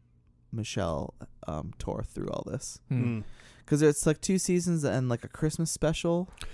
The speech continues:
Speaker 3: It's, uh, two seasons,
Speaker 1: or two.
Speaker 3: twenty-six episodes, and according to this, there's one ninety-nine minute film.
Speaker 2: Mm.
Speaker 3: And it went January seventh, twenty twenty to May sixteenth, twenty twenty-one.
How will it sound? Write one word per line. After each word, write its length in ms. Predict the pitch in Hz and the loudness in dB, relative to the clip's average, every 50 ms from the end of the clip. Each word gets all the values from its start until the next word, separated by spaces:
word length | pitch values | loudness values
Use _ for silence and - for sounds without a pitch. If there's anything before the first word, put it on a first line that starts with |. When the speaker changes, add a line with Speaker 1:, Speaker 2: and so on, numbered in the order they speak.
| - - - - | -12 -16 -20 -12
Speaker 3:
It's, 120 | - - - | 0 6 8
uh, 260 | 127 123 117 113 113 - | 8 8 8 6 4 4
two 160 | - - 196 196 | 4 4 4 6
seasons, 460 | - 190 185 175 165 165 170 170 143 | 6 4 4 4 4 4 4 4 2
Speaker 1:
or 40 | 143 | 2
two. 340 | - - - 160 160 165 180 - | 0 2 2 2 4 2 2 2
Speaker 3:
twenty-six 500 | - - 151 147 151 147 - 151 139 - | 4 4 6 6 4 4 4 0 4 6
episodes, 640 | 135 127 131 127 - 139 131 127 123 123 120 113 117 | 4 4 4 4 4 6 8 8 8 8 6 4 4
and 160 | 117 110 110 | 2 4 2
according 380 | 110 - - - 117 113 113 110 | 2 0 4 4 4 4 4 2
to 80 | 113 | 2
this, 180 | 113 113 110 - | 2 2 2 2
there's 220 | - 117 107 101 101 | 2 0 0 0 0
one 380 | 101 98 104 107 110 113 110 104 | -2 2 2 4 4 4 2 0
ninety-nine 680 | 104 101 110 117 113 117 113 107 101 98 101 104 101 | 2 2 2 2 2 2 2 4 2 2 2 0 0
minute 300 | 101 101 101 - - - | 0 0 -2 -4 -6 -10
film. 480 | - - - 110 113 123 139 165 175 - - - - - _ _ _ _ _ _ _ _ _ - | -6 -2 0 2 2 2 0 -2 -2 -4 -8 -16 -20 -20 _ _ _ _ _ _ _ _ _ -6
Speaker 2:
Mm. 300 | 123 117 135 147 135 117 - - - - - _ - - _ | -2 0 0 0 0 -2 -6 -12 -20 -20 -20 _ -20 -12 _
Speaker 3:
And 220 | - 113 101 98 101 | 0 0 0 2 0
it 20 | 104 | 0
went 300 | 104 107 107 87 - 117 | 0 0 -2 -2 -4 -4
January 420 | - 120 113 110 113 113 104 107 | 0 2 2 2 2 0 0 -2
seventh, 500 | 104 - 113 104 104 110 104 98 - - | 0 2 2 2 2 -2 -6 -6 -6 -4
twenty 260 | - - 110 107 107 - | -2 -2 0 0 -2 -2
twenty 400 | - - 104 101 101 101 101 101 | -2 -2 -2 -2 -2 -4 -4 -6
to 220 | - - - 104 | -6 -6 -8 -6
May 240 | 104 98 95 95 101 | -6 -6 -6 -6 -6
sixteenth, 640 | 101 - - - - - - - 85 73 - - - | -6 -6 -8 -8 -10 -10 -10 -8 -8 -8 -8 -10 -8
twenty 240 | - - - 78 78 | -4 -4 -2 -2 -4
twenty-one. 440 | - - - - 67 58 50 - - | -6 -6 -6 -6 -8 -8 -10 -12 -12